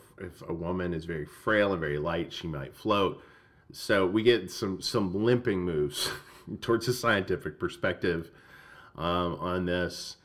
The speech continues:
And, you know, and then in Burton's Anatomy of Mel-, Melancholy starts to, to talk about diseases of the brain and madness, um, in a way that, that emerges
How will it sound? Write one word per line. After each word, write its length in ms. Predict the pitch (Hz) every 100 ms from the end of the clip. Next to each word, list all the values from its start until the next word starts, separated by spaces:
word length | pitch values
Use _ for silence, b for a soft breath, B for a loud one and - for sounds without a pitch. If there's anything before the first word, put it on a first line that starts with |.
| b b _ -
And, 800 | 107 110 107 107 104 104 101 - - _ _ _ _ _ _ _ - - b b b _ _ _ -
you 160 | -
know, 140 | 107 92
and 280 | 98 113 117
then 180 | 123
in 120 | 113 110
Burton's 380 | 113 107 107
Anatomy 400 | 104 104 101 98
of 60 | 85
Mel-, 300 | 101 110 101
Melancholy 840 | 98 101 95 92 - 92 92 90 87
starts 440 | - - 92 90 -
to, 220 | 95 82
to 180 | 71 -
talk 240 | - -
about 460 | 76 73 73 71 76
diseases 460 | 78 82 82 76
of 60 | 82
the 60 |
brain 480 | 82 92 101 95 92
and 160 | 78 80
madness, 680 | 92 92 87 82 - - - b b b
um, 400 | - 76 80 73 -
in 160 | 110
a 40 | 117
way 440 | 104 113 110 104
that, 400 | 95 101 98 87
that 120 | 92
emerges 800 | 90 87 82 85 87 80 - -